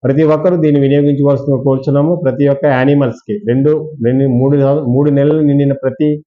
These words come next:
పశువుకి కూడా ఈ వ్యాక్సిన్ టీకా అనేది వేయడం జరుగుతుంది. So మా సిబ్బంది వచ్చినప్పుడు మీరు అందరూ సహకరించి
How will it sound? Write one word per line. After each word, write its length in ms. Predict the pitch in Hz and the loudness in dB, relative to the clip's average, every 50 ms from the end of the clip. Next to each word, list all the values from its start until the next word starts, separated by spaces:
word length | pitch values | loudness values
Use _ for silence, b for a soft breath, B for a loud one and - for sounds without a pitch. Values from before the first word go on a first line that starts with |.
| _ _ _ _ _ _ _ _ - | _ _ _ _ _ _ _ _ -4
పశువుకి 380 | 131 120 127 156 151 139 160 151 | -2 0 2 2 2 2 2 0
కూడా 220 | 139 147 147 170 | 0 0 0 2
ఈ 200 | 190 165 143 139 135 135 135 123 120 123 127 117 | 2 2 2 2 2 2 2 0 -2 -2 -2 -2
వ్యాక్సిన్ 400 | 120 123 135 131 - 156 147 127 | 0 0 -2 -2 -4 -4 -2 0
టీకా 260 | 147 139 139 143 143 | 0 -2 0 0 0
అనేది 260 | 139 135 135 135 143 | 0 0 0 0 0
వేయడం 320 | 131 123 127 131 139 135 | 2 2 2 2 2 0
జరుగుతుంది. 520 | 123 127 123 123 123 123 131 120 123 139 180 214 214 - b b b b b _ - 170 | 0 2 0 0 0 0 0 0 0 0 -2 -2 -6 -10 b b b b b _ -2 0
So 160 | 170 170 160 | 0 0 2
మా 180 | 139 139 139 | 0 0 0
సిబ్బంది 420 | 131 - 151 123 123 151 160 160 156 | 0 0 -2 0 0 0 2 2 0
వచ్చినప్పుడు 420 | 151 151 156 147 147 139 143 151 | 0 0 0 0 0 2 2 2
మీరు 160 | 143 139 135 | 2 2 0
అందరూ 240 | 131 127 131 135 143 | 0 0 0 0 0
సహకరించి 840 | 143 143 135 120 127 127 123 139 139 139 139 143 - 170 185 180 | 0 0 0 0 0 0 0 0 0 0 0 -2 -2 -4 -4 -4